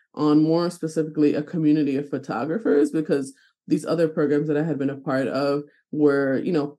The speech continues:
people who were doing all sorts of different things. And I'm like, "I feel like I need people who I can be like,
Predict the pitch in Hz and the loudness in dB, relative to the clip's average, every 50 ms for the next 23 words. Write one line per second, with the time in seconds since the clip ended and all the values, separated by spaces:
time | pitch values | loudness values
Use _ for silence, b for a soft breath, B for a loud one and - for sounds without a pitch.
0 | _ _ _ 202 175 - 175 175 170 170 156 160 147 160 151 151 - - 123 147 | _ _ _ -6 -4 -2 -2 -2 0 2 2 2 4 6 4 4 4 2 -2 -6
1 | 147 - 147 143 - - 233 214 220 233 269 277 285 233 254 262 - 262 262 254 | -4 -2 -2 -2 0 0 0 2 2 2 0 2 2 2 2 2 2 2 2 4
2 | 254 254 269 - 147 147 147 147 143 143 - - 147 156 - - 160 156 151 156 | 4 4 4 2 2 2 2 0 0 -2 -4 -4 -6 -6 -2 -2 0 0 2 2
3 | 156 151 147 147 143 135 135 139 135 - - 170 151 151 151 151 156 151 143 135 | 2 2 2 2 2 2 0 -2 -4 -4 -6 -2 2 2 2 4 4 4 4 2
4 | 147 143 151 147 147 147 139 131 127 120 127 131 - | 2 0 -2 -2 -2 -2 -2 -2 -2 -2 -4 -4 -6